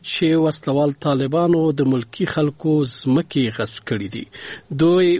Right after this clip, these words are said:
وایي چې یا د ځمکې د وسلوالو طالبانو مشران غصبوي او وروسته یې د خپلو هغو ملګرو پر کورنیو ویشي کوم چې افغان سرتیر ورسره د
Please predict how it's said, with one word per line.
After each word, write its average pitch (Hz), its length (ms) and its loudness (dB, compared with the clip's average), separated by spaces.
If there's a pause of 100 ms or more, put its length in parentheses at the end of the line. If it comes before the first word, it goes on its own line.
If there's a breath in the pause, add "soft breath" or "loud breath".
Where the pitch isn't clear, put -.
وایي 160 320 2
چې 151 300 2
یا 147 120 2
د 135 80 -2
ځمکې 139 280 -2
د 135 80 2
وسلوالو 131 500 0
طالبانو 127 580 0
مشران 131 480 -2
غصبوي 123 440 0
او 180 40 2
وروسته 208 320 0
یې 190 100 -2
د 160 120 0
خپلو 208 300 2
هغو 233 200 0 (440 loud breath)
ملګرو 151 340 2 (100)
پر 131 160 0
کورنیو 127 400 2
ویشي 196 300 0 (100)
کوم 180 100 2
چې 165 320 0
افغان 147 380 -2
سرتیر 170 500 -2
ورسره 170 320 0 (460 loud breath)
د 135 100 4